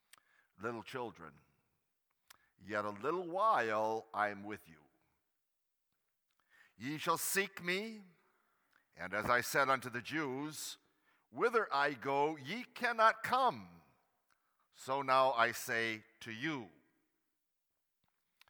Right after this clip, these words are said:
A new commandment I give unto you, that ye love one another, as I have loved you, that ye also love one another.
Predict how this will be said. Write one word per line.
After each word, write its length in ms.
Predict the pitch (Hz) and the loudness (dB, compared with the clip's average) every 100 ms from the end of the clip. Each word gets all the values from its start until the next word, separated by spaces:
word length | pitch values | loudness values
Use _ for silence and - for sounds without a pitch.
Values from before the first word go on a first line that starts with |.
| _ _ | _ _
A 60 | 90 | -10
new 180 | 113 135 | -6 -4
commandment 480 | 139 139 160 143 | -2 4 4 4
I 120 | 117 113 | 0 0
give 200 | 120 117 | -2 -4
unto 260 | 113 123 | -4 -6
you, 460 | 113 113 123 139 139 _ _ _ _ _ _ _ _ _ | -8 -6 -6 -6 -12 _ _ _ _ _ _ _ _ _
that 180 | 92 - | -18 -14
ye 100 | 139 | -12
love 240 | 160 117 90 | -4 -4 -2
one 200 | 101 95 | -4 -4
another, 540 | 95 101 104 113 113 104 _ _ - | -4 -4 -2 -8 -10 -20 _ _ -2
as 240 | 113 117 - | 2 2 0
I 240 | 110 120 120 | 0 2 2
have 240 | 120 107 87 104 | 0 -4 -6 -2
loved 300 | 113 104 87 | 0 0 -6
you, 340 | 104 113 95 92 _ _ _ _ _ _ _ _ _ _ - | -12 -12 -12 -20 _ _ _ _ _ _ _ _ _ _ -8
that 180 | 104 | -8
ye 200 | 101 123 - | -6 -10 0
also 560 | 131 143 - 123 110 107 | 0 2 -2 -6 -6 -8
love 360 | 104 120 113 90 | 0 2 2 -2
one 240 | 104 104 | -2 -2
another. 460 | 110 127 185 87 | 0 -2 -2 -8